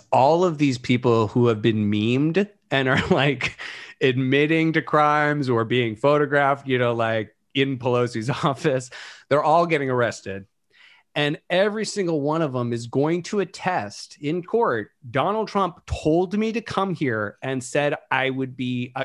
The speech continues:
you know, I'm a patriot and patriots don't have to suffer the law," which is part of his speech also. He was like, <laughs> basically, "Go in there, commit crimes, and you won't be punished."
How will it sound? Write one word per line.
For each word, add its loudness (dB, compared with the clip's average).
you -4
know, -4
I'm -2
a -4
patriot -6
and -8
patriots -6
don't -4
have -6
to -6
suffer -4
the -4
law," -4
which -8
is -6
part -2
of -10
his -8
speech -8
also. -6
He -2
was -6
like, -6
<laughs> -18
basically, -2
"Go 0
in 0
there, 0
commit -4
crimes, -2
and -4
you -6
won't -4
be -2
punished." -6